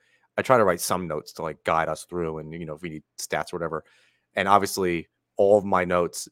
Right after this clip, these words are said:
didn't make sense for Dan because you and I were, I set it up so you and I could have a conversation. And some of it was about how I, you know, I, I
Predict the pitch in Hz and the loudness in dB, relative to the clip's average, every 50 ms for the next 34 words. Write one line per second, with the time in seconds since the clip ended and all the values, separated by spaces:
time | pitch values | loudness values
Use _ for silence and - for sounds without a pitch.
0 | _ 95 104 90 92 90 90 90 - - - 113 110 107 98 - - - - - | _ -4 -2 -2 -2 -2 -4 -4 -4 -2 2 2 2 2 2 -4 -12 -12 -12 -12
1 | 80 - 117 113 90 80 92 113 120 _ - 104 92 - 95 90 90 85 85 - | 0 2 4 4 4 2 -2 -6 -10 _ -10 -10 -6 -2 0 0 0 -2 -4 -8
2 | - - _ _ 107 101 107 101 98 92 104 117 117 107 95 104 107 104 98 - | -10 -10 _ _ -8 -4 -2 0 2 4 6 6 6 4 2 0 0 0 2 6
3 | 98 98 101 - - 117 95 98 101 95 - - 98 95 107 101 92 104 120 127 | 4 4 4 4 2 2 2 2 0 -2 -2 -6 -4 -2 -2 0 2 4 4 4
4 | - 107 92 90 92 - - 90 87 87 - - 85 82 - 92 90 90 92 _ | 4 2 0 0 -2 -4 -6 -6 -6 -6 -6 -6 -6 -6 -4 -6 -8 -8 -8 _
5 | _ _ _ _ _ - 127 120 120 - 143 135 143 135 120 127 - 117 104 117 | _ _ _ _ _ -2 -2 0 2 4 4 4 4 4 2 2 0 0 0 0
6 | 92 82 104 98 95 95 - _ _ _ _ _ _ _ - 117 117 113 110 107 | 0 0 0 0 0 -2 -4 _ _ _ _ _ _ _ 6 8 8 8 6 2
7 | 104 95 - _ - 117 104 95 92 90 _ - 110 110 104 - 98 95 92 | 2 -2 -4 _ -10 -6 -4 -4 -4 -4 _ -2 -2 -2 0 0 -2 -2 -2